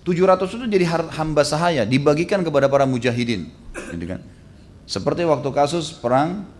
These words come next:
eh, Uhud, pada saat Umayyah bin Khalaf menjadi tawanannya Abdurrahman bin Auf, tapi akhirnya terbunuh di tangan Bilal, gitu kan. Itu jadi tawanan dia, ya, di tawanan dia,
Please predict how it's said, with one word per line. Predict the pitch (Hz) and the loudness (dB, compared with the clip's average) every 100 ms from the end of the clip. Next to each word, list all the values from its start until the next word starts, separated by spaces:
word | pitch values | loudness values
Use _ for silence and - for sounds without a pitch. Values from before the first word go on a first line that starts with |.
| - | -10
eh, | 104 104 101 98 95 - - - 131 | -6 -4 -4 -6 -10 -18 -20 -12 -8
Uhud, | 156 139 - - 95 | -2 -2 -4 -10 -6
pada | 101 | -4
saat | 110 123 131 120 - - - | -2 -2 -2 -4 -16 -12 -2
Umayyah | 123 139 147 120 | 0 2 2 2
bin | 117 | 0
Khalaf | 110 139 147 | 0 2 2
menjadi | 131 113 123 123 | 2 0 0 2
tawanannya | 117 113 117 131 | 2 2 2 2
Abdurrahman | 139 104 107 117 127 | 0 -2 -2 0 0
bin | 101 95 | 0 0
Auf, | 98 90 - - - | 0 0 -4 -20 -16
tapi | - 98 101 | -6 -2 -2
akhirnya | 117 135 | -2 -4
terbunuh | 117 110 127 | -4 -4 -2
di | 110 | -2
tangan | 107 107 107 | -4 -4 -2
Bilal, | 117 120 90 95 | 2 2 2 -4
gitu | 98 | -4
kan. | 123 165 - - - - - | -4 -6 -12 -20 -20 -12 -6
Itu | 190 | -2
jadi | 208 196 | 0 2
tawanan | 190 175 180 180 202 | 2 2 2 0 -2
dia, | 185 131 - - - | -2 -2 -6 -20 -10
ya, | 90 110 | -6 -6
di | 127 87 113 | -8 -6 0
tawanan | 131 147 156 175 | 2 2 0 -2
dia, | 160 131 | -2 -2